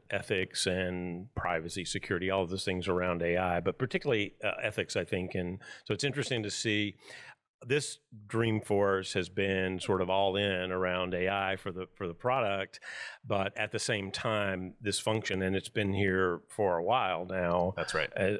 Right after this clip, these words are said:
Speaker 1: actually focused on that. So that, that's, that's really interesting. And I think from a customer perspective, I would be very happy to, to understand that, right? Um, so, so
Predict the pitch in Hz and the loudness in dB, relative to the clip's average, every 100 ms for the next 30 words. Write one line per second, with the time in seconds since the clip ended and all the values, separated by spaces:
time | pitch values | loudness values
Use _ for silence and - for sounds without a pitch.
0 | - 101 - 90 - 92 92 - 90 90 | -2 -4 -4 -4 -2 -2 -2 -4 -4 -6
1 | 85 95 104 - 107 - - - 104 117 | -4 -2 -2 0 -2 -2 -4 -2 -2 0
2 | 113 107 101 95 104 107 95 92 90 101 | 2 4 2 2 0 2 2 2 0 -2
3 | - 95 92 - 127 - 104 95 - 92 | -2 -4 -2 0 0 0 2 2 0 -6
4 | - 92 - 95 92 90 - - - - | -2 -4 0 0 0 -4 -16 -20 -8 -2
5 | 101 98 98 90 98 85 82 95 92 85 | 0 0 0 0 0 0 -2 -4 -4 -8
6 | 87 87 - 110 107 95 82 113 139 104 | -8 -8 -6 -6 -4 -4 -4 -2 -2 -4
7 | 104 - 110 101 - - - - - - | -6 -6 -6 -6 -8 -12 -10 -10 -10 -12
8 | - - 131 127 - 156 - - - 170 | -8 -2 -2 -2 -2 -2 -2 -10 -2 -2
9 | 151 | -2